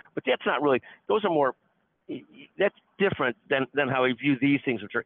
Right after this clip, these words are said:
attitudinal things in some ways. The, the third great decision was changing my attitude. As a young lawyer thirty years ago, the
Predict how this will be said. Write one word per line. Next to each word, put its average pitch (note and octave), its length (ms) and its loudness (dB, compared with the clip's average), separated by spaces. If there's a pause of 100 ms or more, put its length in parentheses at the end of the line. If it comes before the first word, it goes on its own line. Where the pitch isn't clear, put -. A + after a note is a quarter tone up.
attitudinal E3+ 640 -2
things A2 220 -6
in A2+ 100 -8 (100)
some D3+ 160 0
ways. F#2+ 220 -2 (400)
The, D3 100 0 (100)
the F#3 120 2 (100)
third B3+ 240 2
great D#3+ 300 0
decision A#2+ 580 -2 (480)
was C#3 180 -2 (240)
changing F#3+ 320 -2
my C#3 140 0
attitude. A2+ 600 -4 (360)
As C3+ 140 0
a C#3 100 -2 (120)
young G#3+ 280 2
lawyer D3+ 580 0
thirty C#3+ 220 -2
years C#3+ 280 -2
ago, B2 140 -2
the A2 80 -8